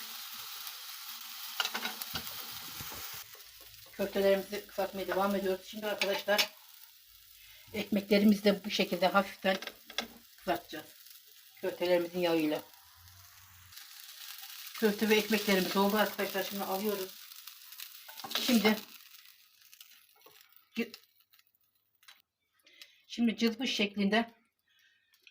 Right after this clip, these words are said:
kaşarımı ve Macar salamından da ters düz yapacağım. Kaşarlarımı hafif erimesini istiyorum. Bu şekilde.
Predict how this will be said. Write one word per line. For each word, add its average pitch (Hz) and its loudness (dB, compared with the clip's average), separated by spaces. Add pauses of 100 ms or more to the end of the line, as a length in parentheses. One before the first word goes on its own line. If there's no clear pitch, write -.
(500)
kaşarımı 208 4
ve 208 4 (180)
Macar 190 6
salamından 180 2
da 180 -2 (400)
ters 196 6
düz 170 0
yapacağım. 151 2 (2750)
Kaşarlarımı 233 10
hafif - 6
erimesini 202 10
istiyorum. - 6 (1600)
Bu - -2
şekilde. 156 4